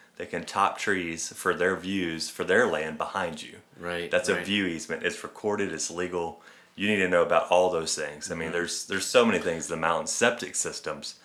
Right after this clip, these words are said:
Speaker 2: Mm-hmm.
Speaker 1: I mean, that's, that's a whole nother topic, but, you know, we don't have a lot of city water sewer.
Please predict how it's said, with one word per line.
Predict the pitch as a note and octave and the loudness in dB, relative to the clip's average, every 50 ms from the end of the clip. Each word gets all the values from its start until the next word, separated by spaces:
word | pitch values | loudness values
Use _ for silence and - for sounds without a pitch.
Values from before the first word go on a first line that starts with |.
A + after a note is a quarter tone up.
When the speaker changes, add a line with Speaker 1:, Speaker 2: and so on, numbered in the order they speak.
| - - E2+ | -20 -20 -18
Speaker 2:
Mm-hmm. | E2 E2 E2+ F2 E2+ D#2+ - | -16 -14 -12 -12 -14 -10 -8
Speaker 1:
I | E2 | -6
mean, | E2 E2 | -2 0
that's, | E2+ F2+ F2 - - - - | 2 0 0 0 -4 -4 -2
that's | - F#2+ F2+ - | -2 -2 0 0
a | F2+ | -2
whole | E2+ - F2+ F2 | -2 0 -2 0
nother | F2 F2 E2+ E2 D#2+ D#2 D2+ - - _ _ _ _ _ _ | 2 0 0 0 0 -4 -4 -8 -14 _ _ _ _ _ _
topic, | - G2 F2+ G2 - - D2+ D2 - - | -2 0 0 0 -2 -4 -6 -8 -6 -10
but, | - D2+ - - - - - - - - - - - _ _ _ _ - | -10 -10 -10 -12 -18 -20 -20 -20 -20 -20 -20 -20 -20 _ _ _ _ -14
you | E2+ | -10
know, | E2 D#2 D2+ D#2 | -6 -4 -4 -4
we | D#2 E2+ F2+ | -4 -2 0
don't | G2 F2+ D#2+ E2 F2 | 0 0 -2 -2 -4
have | F#2+ F#2+ F#2+ F#2+ F2+ E2 D#2+ D#2+ - - - - | -2 0 2 2 2 0 -2 -4 -8 -12 -8 -6
a | D#2+ | -4
lot | D#2 D#2 D#2+ D#2+ D#2 D2+ | -2 0 0 0 0 -2
of | D2 - | -2 -4
city | - - F2 D#2+ D#2 D#2 | -4 -2 -2 -2 -4 -4
water | D2+ D2+ D2 D2 D2+ D2 - | -6 -6 -6 -6 -6 -6 -8
sewer. | - - F#2+ E2 D2+ D2 - | -8 -6 -6 -6 -6 -8 -10